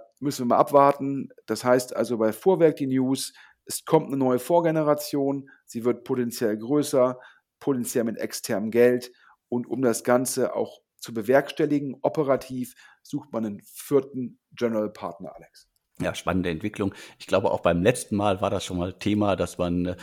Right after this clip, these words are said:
Speaker 2: sich für externe Kapitalgeber öffnen wollte, aber es dann doch, äh, erstmal alleine gemacht hat, also aus Sicht der Vorwerkgruppe. Und ich glaube, dass jetzt der richtige Zeitpunkt ist, das Ganze endlich zu öffnen.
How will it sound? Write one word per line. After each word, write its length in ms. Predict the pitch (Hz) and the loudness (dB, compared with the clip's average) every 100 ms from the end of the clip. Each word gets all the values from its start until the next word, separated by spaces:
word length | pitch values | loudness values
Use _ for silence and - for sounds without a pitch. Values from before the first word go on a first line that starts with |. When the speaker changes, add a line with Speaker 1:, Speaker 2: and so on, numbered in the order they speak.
| - | -16
Speaker 2:
sich 220 | - 98 - | -8 -8 -4
für 160 | 95 | -4
externe 420 | 82 - - 90 | -4 -4 0 0
Kapitalgeber 680 | 87 - 90 - 101 107 85 | -2 -8 -8 -6 -4 -4 -2
öffnen 420 | 82 98 - 101 92 | 0 0 0 -2 2
wollte, 340 | 92 90 90 | 0 0 -4
aber 160 | 80 85 | -4 -6
es 100 | - | -2
dann 180 | 85 87 | -2 0
doch, 240 | 95 - | -2 -2
äh, 260 | 80 85 - | -2 0 -2
erstmal 260 | 87 87 | -4 -2
alleine 280 | 82 90 107 | 0 0 0
gemacht 400 | 101 90 92 - | 0 -2 -2 -8
hat, 200 | 92 - | -10 -8
also 180 | 73 76 | -6 -4
aus 140 | 73 | -4
Sicht 180 | 82 - | -8 -8
der 100 | 78 | -6
Vorwerkgruppe. 720 | - 95 98 - 92 - 90 - - - - | -4 0 0 -2 -6 -4 -4 -6 -20 -20 -10
Und 240 | 90 85 - | -6 -4 -6
ich 160 | 90 | -10
glaube, 320 | - 80 90 | 0 2 2
dass 160 | 87 85 | -2 -4
jetzt 240 | 85 - | -6 -4
der 80 | 85 | -6
richtige 300 | 82 - 78 | -6 -6 -8
Zeitpunkt 520 | - 82 87 78 78 | -2 -4 -4 -8 -10
ist, 280 | 78 82 - | -12 -12 -12
das 160 | 80 - | -14 -6
Ganze 360 | 76 - 76 | -6 -4 -6
endlich 260 | - 85 80 | -6 -10 -12
zu 100 | - | -10
öffnen. 320 | - - 76 | -10 -10 -14